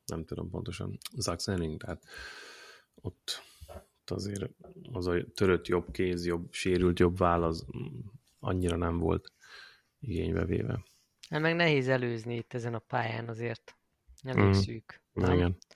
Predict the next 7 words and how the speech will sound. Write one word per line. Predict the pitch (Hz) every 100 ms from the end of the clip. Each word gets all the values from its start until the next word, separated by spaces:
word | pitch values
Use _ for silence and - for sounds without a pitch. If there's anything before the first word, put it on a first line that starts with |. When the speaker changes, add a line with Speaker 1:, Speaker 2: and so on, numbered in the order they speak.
| _
Speaker 1:
igen. | - 90 90 92 - _ _ _ _ _ -
Hát | 127 139
van, | - 101 101 104
sok, | 101 113 107
sok | - 113
vonatozás | 104 101 95 95 92 87 -
van. | 92 92